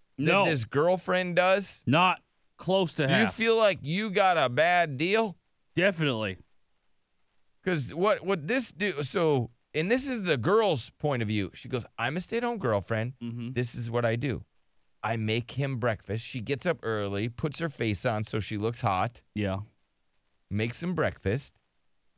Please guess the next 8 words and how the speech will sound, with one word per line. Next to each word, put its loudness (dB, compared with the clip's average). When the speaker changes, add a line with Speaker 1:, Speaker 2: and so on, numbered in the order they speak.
Speaker 1:
lunch, 0
Speaker 2:
Mm-hmm. -2
Speaker 1:
and 0
dinner. -4
Speaker 2:
No, 2
that's 0
pretty 0
badass. -2